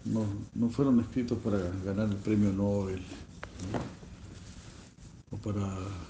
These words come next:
poder vivir de algo, sino que solamente el único deseo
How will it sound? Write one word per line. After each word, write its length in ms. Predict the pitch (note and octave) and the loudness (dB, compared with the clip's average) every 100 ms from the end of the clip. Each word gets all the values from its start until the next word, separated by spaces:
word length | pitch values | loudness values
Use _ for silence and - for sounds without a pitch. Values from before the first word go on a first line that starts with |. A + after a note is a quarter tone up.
| - - | -8 2
poder 160 | G#2+ | 4
vivir 340 | G2+ F#2+ G2+ F#2 | 4 6 4 4
de 180 | F#2 | 2
algo, 520 | G#2 G#2 F#2+ E2 F2 E2+ - | 4 6 4 0 -4 -6 -10
sino 200 | F2+ F2+ | -8 -6
que 240 | F#2+ - F#2+ F2+ - - - - - - - - - - - - - - - - - - - | -6 -8 -12 -12 -14 -18 -14 -14 -12 -18 -20 -20 -20 -18 -16 -16 -18 -18 -20 -16 -14 -14 -16
solamente 880 | - A2+ A2+ A#2 A#2 A2+ B2 A#2 A#2 - - - - - - | -4 0 4 6 4 6 4 4 2 -4 -14 -18 -18 -20 -10
el 100 | G#2 | 0
único 400 | A2 C3 - A#2+ | 2 2 4 4
deseo 600 | A2 G#2 B2 A#2 A2 G#2+ | 4 2 2 4 4 0